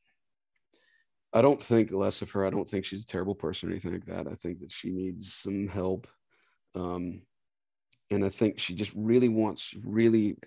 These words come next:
wants attention. She really wants someone to say, "I care about you, I worry about you." And that's saying those kinds of things can get that for her. Um, I don't engage because of that fact. I, you know, I'm not gonna,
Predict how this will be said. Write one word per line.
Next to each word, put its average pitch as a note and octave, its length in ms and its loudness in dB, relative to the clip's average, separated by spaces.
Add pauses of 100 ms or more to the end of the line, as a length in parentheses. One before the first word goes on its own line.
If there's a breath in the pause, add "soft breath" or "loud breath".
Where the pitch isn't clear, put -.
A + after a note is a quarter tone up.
(300)
wants G#2 340 0
attention. G2 520 -2
She F2 120 -8
really G2+ 200 0
wants G#2 240 0
someone G2 260 -2
to F#2+ 80 -10
say, F2+ 220 -10
"I D2 60 -12
care G#2+ 220 0
about G2+ 240 -2
you, E2+ 100 -6
I F2 40 -8
worry F#2 180 -6
about D#2 200 -4
you." F#2 120 -4
And D2 80 -2
that's - 240 -6 (760 soft breath)
saying G#2 380 4
those G#2 140 2
kinds G#2 240 2
of F2+ 80 -6
things F#2 340 0
can E2 520 -2
get G#2 300 4
that E2+ 320 0
for - 280 -6
her. - 240 -10 (1120 soft breath)
Um, E2 400 -4 (320)
I G2 140 0
don't G#2 180 2
engage A2+ 840 4 (240)
because G#2 580 0
of F2 120 -2
that F2 220 0
fact. - 420 -14
I, D2+ 160 -16 (220)
you F2+ 120 -6
know, E2+ 100 -8
I'm F2+ 160 -6
not F2+ 180 -6
gonna, F#2+ 280 -2